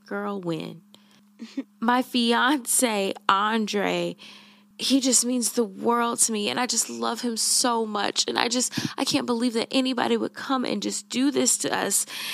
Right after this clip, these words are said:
And it's just a sad, sad thing that happened." And they were like, "Okay, well,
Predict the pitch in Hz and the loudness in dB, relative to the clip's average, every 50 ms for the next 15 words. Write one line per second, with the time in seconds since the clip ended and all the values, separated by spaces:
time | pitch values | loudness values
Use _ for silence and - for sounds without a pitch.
0 | - - - - 254 254 240 240 220 - - - - - - - - - - - | -10 -10 -2 2 2 2 2 2 -2 -6 -8 -12 -18 -20 -18 -18 -18 -18 -20 -20
1 | - - - - 277 - - - 294 294 294 - 269 - - - - 277 277 294 | -20 -2 0 2 2 4 4 2 4 4 4 4 4 4 4 4 4 2 2 2
2 | 302 294 - - - - - - - 277 277 294 277 269 - - - 269 277 262 | 0 0 -2 -4 -4 -2 0 0 0 0 0 0 0 -2 -2 -2 0 0 0 0
3 | 226 - 240 214 208 240 240 330 392 - 240 208 214 220 220 240 247 247 240 233 | 0 -2 -4 -4 -4 -4 -4 -4 -2 -2 -2 -2 0 0 -2 0 0 -2 -2 -4
4 | 233 - - 294 - - - 277 262 262 240 240 247 247 247 240 | -4 -6 -6 -8 -6 -6 -4 -2 -2 0 0 0 0 0 -2 -4